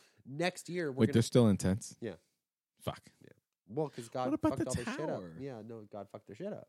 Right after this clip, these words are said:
Speaker 2: Ah, they
Speaker 1: Yeah. So the, the strangers are like, "Hey, where's your wife?" He's like, "She's in the tent." And they're like, "Cool. So we're gonna come back about this time next year, and she's gonna have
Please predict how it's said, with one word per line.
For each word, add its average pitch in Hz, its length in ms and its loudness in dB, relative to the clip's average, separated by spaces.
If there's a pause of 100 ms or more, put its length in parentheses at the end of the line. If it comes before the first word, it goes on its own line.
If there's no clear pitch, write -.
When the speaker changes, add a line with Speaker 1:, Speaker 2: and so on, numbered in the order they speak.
Speaker 2:
Ah, 120 380 -14
they - 80 -12
Speaker 1:
Yeah. 98 60 -14 (720)
So 139 380 2 (300)
the, 135 300 6
the 135 80 -2
strangers 156 420 -4
are 147 40 -6
like, 147 160 -6
"Hey, 170 100 -6
where's 147 220 -8
your 143 80 -8
wife?" 160 160 -4
He's 139 100 -14
like, 151 140 -12
"She's 240 160 -12
in - 60 -20 (140)
the 113 60 -10
tent." 107 160 -8
And 107 100 -14
they're 127 60 -8
like, 127 200 -8
"Cool. 131 260 -6
So 120 200 -6
we're 113 140 -10
gonna 127 160 -12
come 120 160 -16
back 110 240 -8 (500)
about 110 140 -8
this 98 140 -16
time 107 160 -12
next 95 200 -16
year, 123 200 -10
and 104 100 -20
she's - 160 -20
gonna 71 140 -20
have - 60 -20